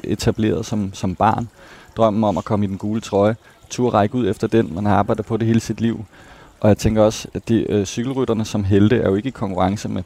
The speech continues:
brandmændene som helte. Der er jo plads til, til sådan, til begge de spor af, af helte. Og, jamen, jeg må virkelig sige, at det her med i, i en,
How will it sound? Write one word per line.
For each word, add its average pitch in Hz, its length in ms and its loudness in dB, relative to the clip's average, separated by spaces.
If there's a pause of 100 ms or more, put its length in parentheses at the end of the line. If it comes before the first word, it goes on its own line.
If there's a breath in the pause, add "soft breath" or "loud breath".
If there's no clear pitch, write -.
brandmændene 95 500 0
som 95 160 -4
helte. 92 340 2 (340 loud breath)
Der - 60 -2
er 104 60 6
jo 120 40 2
plads 107 280 2
til, 95 420 0
til - 240 -2
sådan, 98 440 -2
til 117 120 -2
begge 110 300 2
de 107 180 -2
spor 107 380 -4
af, 95 220 4 (800 loud breath)
af 107 120 2
helte. 104 340 4
Og, 101 300 2 (920)
jamen, 107 320 0
jeg 107 140 2
må 110 200 0
virkelig 139 320 -2
sige, 131 260 -2
at - 120 -2
det 120 120 4
her 123 100 4
med 117 340 4
i, 110 280 0 (220)
i 104 160 0
en, 101 240 0